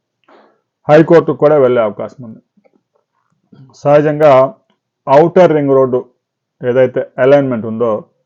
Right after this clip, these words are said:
కొన్ని ప్రాంతాల్లో జాతీయ రహదారులు,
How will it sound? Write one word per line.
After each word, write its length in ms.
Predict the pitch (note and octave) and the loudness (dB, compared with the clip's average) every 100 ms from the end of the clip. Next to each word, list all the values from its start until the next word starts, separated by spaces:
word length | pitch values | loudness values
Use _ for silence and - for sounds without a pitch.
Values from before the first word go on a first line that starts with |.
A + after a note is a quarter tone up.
| _ _ _ _ _ _ | _ _ _ _ _ _
కొన్ని 260 | - B2 D3 | -10 -6 -6
ప్రాంతాల్లో 680 | D3 D3 E3 D#3 D#3 D3 D3 C3 C3+ - _ _ _ _ _ _ _ - | -2 0 0 0 0 2 2 2 0 -6 _ _ _ _ _ _ _ -16
జాతీయ 480 | B2+ C#3 D3 D3 E3 | -4 2 2 2 2
రహదారులు, 600 | D3+ C#3+ C#3+ C#3+ D3 D3+ | 2 0 -2 -4 -4 -10